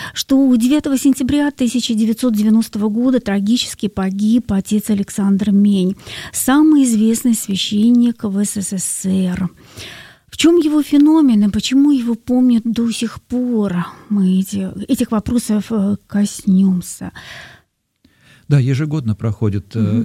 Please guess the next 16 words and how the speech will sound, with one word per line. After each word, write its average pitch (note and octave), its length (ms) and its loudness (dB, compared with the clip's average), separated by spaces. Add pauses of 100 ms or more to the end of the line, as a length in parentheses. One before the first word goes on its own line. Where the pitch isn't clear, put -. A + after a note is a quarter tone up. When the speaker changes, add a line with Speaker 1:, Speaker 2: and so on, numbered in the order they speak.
(120)
Speaker 2:
Дни A2 140 0
памяти G2+ 460 -2
отца G2 240 -4
Александра G2 500 -4
Меня A2+ 420 0 (380)
уже A2+ 460 0
двадцать A2 440 -2
девять G#2 320 -4
лет. F2 320 -6 (480)
В G2+ 100 -4
этом A2 200 -4
году G2 240 -2
двадцать G2+ 400 -4
девятая F#2 420 -2
годовщина, F#2 640 -4 (920)
э, A2+ 60 -6